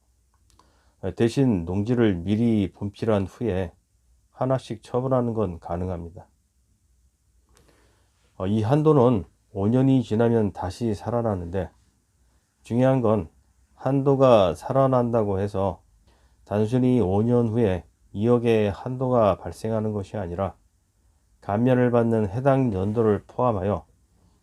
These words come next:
이전 오 년간의 감면 금액을 전부 합산해서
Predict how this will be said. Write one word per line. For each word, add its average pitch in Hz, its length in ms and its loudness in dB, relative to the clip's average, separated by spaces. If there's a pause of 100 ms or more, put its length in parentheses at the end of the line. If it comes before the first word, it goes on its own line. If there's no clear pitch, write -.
(140)
이전 120 500 2
오 95 180 -6
년간의 117 760 2
감면 110 500 -2
금액을 104 380 -2
전부 107 380 -6
합산해서 104 580 -6